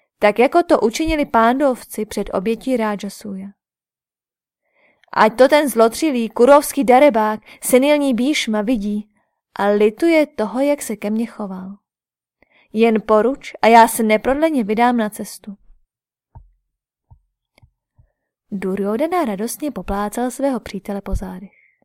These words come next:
Jsem požehnán, protože jsi mi prokázal přízeň, ó hrdinu.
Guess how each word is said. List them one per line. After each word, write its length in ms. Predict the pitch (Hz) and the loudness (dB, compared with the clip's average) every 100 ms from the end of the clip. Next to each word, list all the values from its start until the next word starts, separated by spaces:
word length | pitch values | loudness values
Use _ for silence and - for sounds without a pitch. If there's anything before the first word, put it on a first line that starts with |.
| _ _ _ _ _ _ _ _ _ _ | _ _ _ _ _ _ _ _ _ _
Jsem 280 | - 220 214 | -6 -4 0
požehnán, 640 | 214 226 262 220 214 202 202 _ _ | 2 2 2 0 -6 -8 -12 _ _
protože 340 | - 208 226 285 | -2 0 2 2
jsi 180 | 330 349 | 0 -2
mi 140 | 330 | 0
prokázal 520 | 226 233 294 302 302 | 0 2 4 4 2
přízeň, 500 | 294 285 311 220 202 - | 0 -4 -4 -4 -6 -6
ó 140 | 196 | -8
hrdinu. 500 | 196 208 202 196 196 | -8 -8 -8 -10 -12